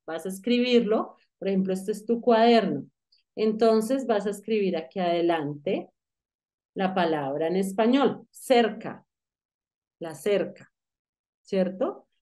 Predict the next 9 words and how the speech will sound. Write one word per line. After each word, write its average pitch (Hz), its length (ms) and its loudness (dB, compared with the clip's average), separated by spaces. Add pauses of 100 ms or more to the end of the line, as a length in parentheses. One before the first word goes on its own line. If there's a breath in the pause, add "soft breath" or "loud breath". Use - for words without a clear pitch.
(100)
Y 320 420 0
la 226 200 2
pronunciación, 190 1160 0
como 185 280 -2
termina 175 460 -2
en 196 160 -4
E 202 360 0
y 190 120 -12
tiene 160 480 -6